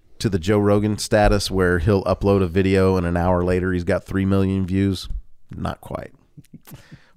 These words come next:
But how did we even get, oh, so people get nervous about being on the show because they think, like, "Oh, some big professional production here." And, and, you know, we're, we're pretty, we're pretty fancy, but, uh, no need to be nervous.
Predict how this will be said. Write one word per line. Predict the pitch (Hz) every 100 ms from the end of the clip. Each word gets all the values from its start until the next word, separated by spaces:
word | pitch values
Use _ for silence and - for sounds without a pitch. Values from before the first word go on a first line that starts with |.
| 110 139
But | 143 87 - - -
how | -
did | 214 233
we | 233
even | 208
get, | 185 139
oh, | 160 123 - -
so | - 180 156 120 104 - - - -
people | - 190 196
get | 240 -
nervous | 151 170 185 156 - - -
about | 185 160 180 160 -
being | 170 165 151
on | 143
the | 123
show | - 165 147
because | 139 156 139
they | 143
think, | - 139
like, | 120
"Oh, | 113 131 104 - - - - - - - - -
some | - 123 113
big | 120 92
professional | - 113 127 117 139 127 104 - - -
production | 139 135 127 117
here." | 113 107
And, | 101 107
and, | 392 415
you | 359
know, | 190
we're, | 123 165 -
we're | 277
pretty, | - 110 92
we're | -
pretty | - 110
fancy, | - 113 104 - - - - - - -
but, | 95 85
uh, | 95 87 80 85 - - - -
no | 95 110 120
need | 123 117 107
to | 101
be | 87 90
nervous. | 87 82 78 80 -